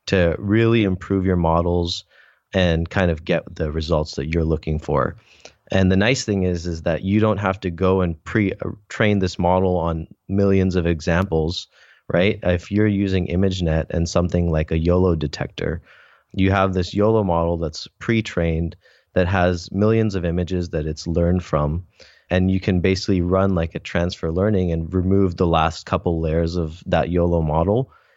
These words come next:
and then, uh, retrain it with your specific data.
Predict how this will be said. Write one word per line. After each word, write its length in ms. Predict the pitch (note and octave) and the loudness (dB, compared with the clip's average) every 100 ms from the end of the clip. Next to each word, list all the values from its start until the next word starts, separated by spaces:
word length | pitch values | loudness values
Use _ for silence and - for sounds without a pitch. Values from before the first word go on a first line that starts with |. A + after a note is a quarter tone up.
| _ - | _ -2
and 200 | F#2+ F#2 | 0 2
then, 260 | F#2 F2+ - | 2 0 -2
uh, 340 | F2+ E2 D#2+ | -2 0 0
retrain 840 | - F#2+ G2 A2 G#2+ - F#2+ G2+ A#2+ | -2 -2 0 0 0 -2 0 2 2
it 240 | D3+ - _ - | 0 -4 _ -6
with 380 | F#2 F2 F2 - | -2 0 -2 -4
your 400 | F#2 F#2 F#2 F2+ | 0 2 4 2
specific 640 | - - - - - - | -2 -8 -6 -6 -6 -8
data. 380 | - - - | -6 -4 -6